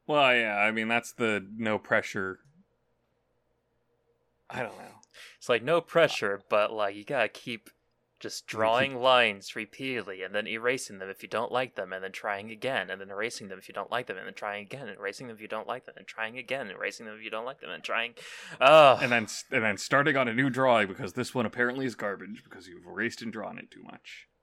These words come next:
Speaker 2: Yeah. Like, my, my hands, I, like, I can't be a doctor <laughs> either. My hands are way
Speaker 1: <laughs>
Speaker 2: too shaky. Is, uh,
Speaker 1: I'm sticking with speedrunning.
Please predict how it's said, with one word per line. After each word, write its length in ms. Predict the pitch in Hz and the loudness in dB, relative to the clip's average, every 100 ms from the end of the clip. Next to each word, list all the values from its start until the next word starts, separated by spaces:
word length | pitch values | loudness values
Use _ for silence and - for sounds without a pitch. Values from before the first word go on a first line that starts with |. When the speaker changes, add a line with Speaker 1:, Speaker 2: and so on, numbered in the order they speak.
| - | -6
Speaker 2:
Yeah. 240 | 104 92 92 _ _ _ _ _ - | -4 -4 -6 _ _ _ _ _ 0
Like, 380 | 107 104 104 - | 6 6 4 -2
my, 340 | - 117 127 120 _ _ _ _ _ _ _ _ | 0 2 2 0 _ _ _ _ _ _ _ _
my 260 | - 110 110 - - _ _ _ - | 0 2 0 -4 -18 _ _ _ -2
hands, 280 | 113 104 | 0 2
I, 100 | - | 0
like, 320 | 117 113 107 - | -2 -2 -6 0
I 120 | 110 | 0
can't 300 | 107 139 113 | 0 -4 -6
be 140 | 120 107 | -4 -4
a 80 | |
doctor 580 | 101 101 104 - - - - | -4 -4 -4 -6 -8 -4 -4
<laughs> 80 | - | -2
either. 300 | 127 - 120 | -6 -4 -6
My 160 | 147 143 - | 0 -2 2
hands 240 | 135 131 | 0 4
are 120 | 175 139 | 4 8
way 200 | 175 139 | 8 8
Speaker 1:
<laughs> 0 | |
Speaker 2:
too 300 | 170 143 131 | 6 4 2
shaky. 880 | - - 117 117 - 117 113 110 _ - - - _ - | -4 -2 0 0 -2 -10 -8 -10 _ -20 -20 -20 _ -4
Is, 560 | 110 107 104 95 - - - | 0 0 -2 -8 -16 -14 -4
uh, 320 | 107 101 98 - - _ _ _ _ _ _ _ _ _ _ _ _ _ _ _ _ | -2 -2 -4 -12 -20 _ _ _ _ _ _ _ _ _ _ _ _ _ _ _ _
Speaker 1:
I'm 80 | 127 | -10
sticking 240 | - 120 104 | -4 -4 -4
with 140 | - | -10
speedrunning. 460 | - - 107 107 | -14 -16 -14 -14